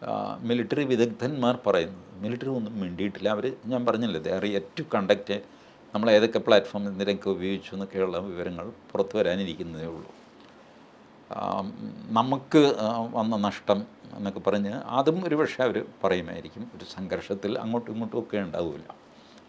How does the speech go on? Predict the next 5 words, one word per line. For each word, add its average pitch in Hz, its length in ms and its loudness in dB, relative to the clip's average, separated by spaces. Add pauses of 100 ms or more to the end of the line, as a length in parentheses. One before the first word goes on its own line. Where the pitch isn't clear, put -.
(420)
But 131 180 8
ഇപ്പോൾ 156 640 4
ഈ 135 300 0 (500)
as 160 260 6
such 156 240 -4